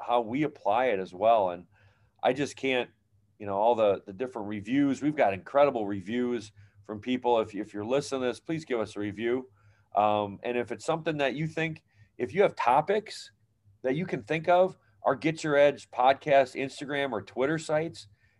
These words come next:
you know, get, uh, at Get Your Edge Pod, follow that and, and send us a direct message. If, if there's things that as a coach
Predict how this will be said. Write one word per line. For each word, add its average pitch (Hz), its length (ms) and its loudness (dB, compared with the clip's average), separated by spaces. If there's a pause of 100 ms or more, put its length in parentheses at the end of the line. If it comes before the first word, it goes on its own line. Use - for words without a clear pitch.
(100)
you 120 80 -4
know, 123 60 0
get, 120 280 -2 (160)
uh, - 20 0
at 110 520 2
Get 135 240 -4
Your 127 100 2
Edge 127 240 4
Pod, 123 400 4 (400)
follow 175 320 6
that 117 220 8
and, 117 180 -6
and 117 180 -6
send 165 220 0
us 190 140 -4
a 151 40 -12
direct 139 340 0
message. 135 420 -4
If, 110 160 -10
if 107 160 -6
there's 131 220 -4
things 175 340 -4
that 131 160 2
as 110 160 -2
a 101 60 -10
coach - 640 -2